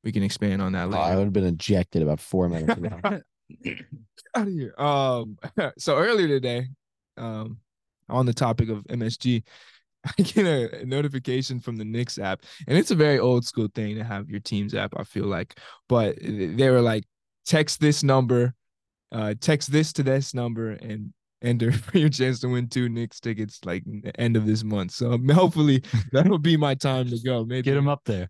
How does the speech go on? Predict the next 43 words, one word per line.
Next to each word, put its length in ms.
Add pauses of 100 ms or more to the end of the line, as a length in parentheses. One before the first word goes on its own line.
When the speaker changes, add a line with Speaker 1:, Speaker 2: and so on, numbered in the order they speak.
(220)
Speaker 1:
Yeah, 120
well, 140
maybe 200
we'll 160
hop 220
on 100
an 100
Amtrak 540
or 80
something 400
and, 180
and 160
get, 200
get 160
up 140
to 100
New 160
York. 420
But 300
<laughs> 80
Speaker 3:
You'll 100
have 120
to 80
tell 200
me 80
about 160
that 140
trip 240
when 100
you 60
get 160
back. 420 (240)
Speaker 1:
Oh, 160
I 160
cannot 480
wait. 460
I 60
cannot 400
wait 200
to 60
tell 340
everybody 540
in, 180